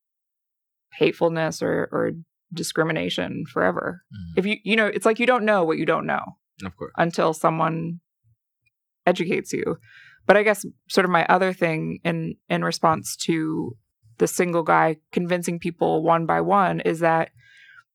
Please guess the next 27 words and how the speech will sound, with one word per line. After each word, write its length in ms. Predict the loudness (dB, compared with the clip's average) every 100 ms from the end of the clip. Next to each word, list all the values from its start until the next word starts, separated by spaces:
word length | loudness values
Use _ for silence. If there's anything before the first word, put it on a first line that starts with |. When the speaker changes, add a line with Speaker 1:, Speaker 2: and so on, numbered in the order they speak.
| _ _ 0
Speaker 1:
it's 160 | 2
not 80 | 4
like 140 | 4 4
there 260 | 0 -4 -12 _ _
aren't 240 | 4 4 2
resources 840 | -2 -2 -2 0 0 -2 -4 -2 -2
in 120 | -2
the 80 | 0
world 360 | 2 2 0
for 100 | -4
people 280 | -4 -4 -4
to 140 | -2 -2
educate 360 | -2 -2 -4
themselves. 800 | -4 -6 -2 -2 -4 -10 -12 -16 _ -18 -4
And 100 | 0
I 60 | 0
Speaker 2:
Mm. 40 |
Speaker 1:
think 260 | -2 -4 -2
this 180 | -2 0
comes 320 | -2 -2 -6
to 60 | -2
sort 140 | 0
of, 60 | 0
like, 240 | -2 -2
the 100 | -4
root 440 | -4 -2 -2 -4 -4
of 320 | -2 -2 -2